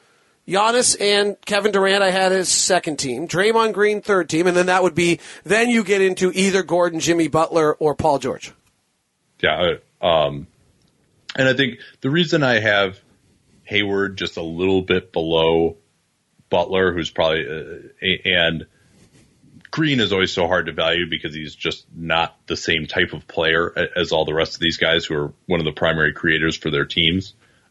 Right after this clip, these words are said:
Speaker 2: Um, a-, and you just don't know exactly how effective he would be defensively outside of Golden State. I happen to think pretty effective, but we don't really know that. I think it,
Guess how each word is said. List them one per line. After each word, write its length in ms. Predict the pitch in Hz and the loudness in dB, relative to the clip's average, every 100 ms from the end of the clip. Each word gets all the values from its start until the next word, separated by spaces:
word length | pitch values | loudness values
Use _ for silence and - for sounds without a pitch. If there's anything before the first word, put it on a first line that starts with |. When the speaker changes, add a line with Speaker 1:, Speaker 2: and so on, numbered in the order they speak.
| - | -2
Speaker 2:
Um, 500 | 90 80 78 76 76 90 | 0 2 0 -4 -4 -4
a-, 180 | 82 | -2
and 180 | 87 85 | -2 -2
you 120 | 80 | -2
just 240 | 80 - - | -4 -4 -2
don't 220 | 87 80 | -2 -2
know 320 | 78 76 80 | -2 0 0
exactly 580 | 78 - 85 76 - 80 | -2 -2 -2 -2 -4 -6
how 240 | 87 80 | -2 -2
effective 420 | 80 - 78 87 82 | -2 -4 -4 -4 -4
he 80 | |
would 160 | 78 76 | -6 -6
be 160 | 80 78 | -8 -8
defensively 720 | 78 - 80 - 87 87 80 | -10 -2 -2 -2 0 0 0
outside 400 | 80 76 85 78 | -2 -2 0 0
of 100 | 76 | 0
Golden 220 | 78 76 | -2 -2
State. 220 | 73 85 | -2 0
I 120 | 73 69 - - - | 0 -4 -12 -20 -6
happen 200 | 98 85 | -4 -2
to 60 | 82 | -2
think 200 | 92 82 | -2 -2
pretty 220 | 92 87 | -2 -2
effective, 400 | 80 78 - 92 | -2 -2 -2 -2
but 100 | 80 | -4
we 140 | 76 76 | -4 -4
don't 160 | 71 | -4
really 160 | 78 73 | -8 -8
know 240 | 78 78 | -6 0
that. 300 | 80 87 - _ _ _ - | 2 2 -2 _ _ _ -2
I 40 | |
think 180 | 80 - | -2 -2
it, 180 | 60 | -8